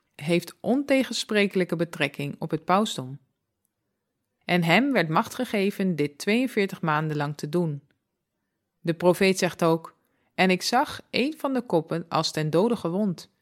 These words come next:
En indien iemand met het zwaard zal doden, dan moet hij zelf met het zwaard gedood worden." De tweeënveertig maanden komen overeen met een tijd, tijden en een halve tijd.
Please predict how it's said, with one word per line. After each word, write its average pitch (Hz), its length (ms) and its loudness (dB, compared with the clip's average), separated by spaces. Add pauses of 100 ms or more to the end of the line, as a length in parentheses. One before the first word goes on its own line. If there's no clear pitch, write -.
(440)
En 160 320 2
indien 175 500 0
iemand 165 460 0
met 160 180 -2
het 147 120 -4
zwaard 208 400 2
zal 254 180 0
doden, 143 480 0 (440)
dan 180 280 4
moet 226 140 2
hij 143 140 0
zelf 226 320 0
met 190 120 2
het 160 120 0
zwaard 151 280 2
gedood 147 400 -2
worden." 139 420 -8 (760)
De 160 140 -6
tweeënveertig 196 640 2
maanden 175 540 2
komen 196 280 4
overeen 175 480 2
met 175 160 0
een 165 160 -2
tijd, 165 500 0 (180)
tijden 175 360 2
en 180 120 0
een 165 60 0
halve 202 340 0
tijd. 127 420 -6